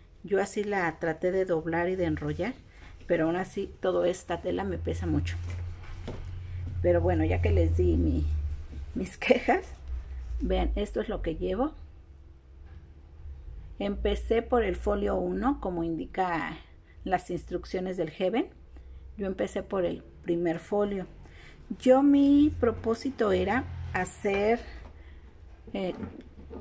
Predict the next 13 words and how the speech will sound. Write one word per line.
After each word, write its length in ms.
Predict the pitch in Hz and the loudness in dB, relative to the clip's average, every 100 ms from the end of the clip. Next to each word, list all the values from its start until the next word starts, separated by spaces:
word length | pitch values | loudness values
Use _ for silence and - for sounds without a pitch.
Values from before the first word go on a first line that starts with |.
| - | -2
cuatro 320 | 208 196 196 | 0 2 0
mil 300 | 208 240 247 | 2 0 0
cruces 560 | - 226 226 262 277 - - - - - | 0 -2 0 -2 -2 -6 -20 -20 -18 -2
al 220 | 175 170 | 2 4
mes. 420 | 190 185 - - - - - - - - - - | 2 -2 -4 -16 -20 -20 -20 -20 -20 -20 -20 -20
Creo 240 | - 214 220 | -6 -6 -2
que 100 | 220 | -4
sí, 140 | 180 | -4
cuatro 260 | 190 185 185 | -6 -4 -2
mil 220 | 185 196 - - | -4 -8 -16 -20
cruces 400 | - 185 185 196 | -10 -8 -6 -8
al 140 | 175 165 | -6 -2
mes. 340 | 202 330 - | 0 -2 -4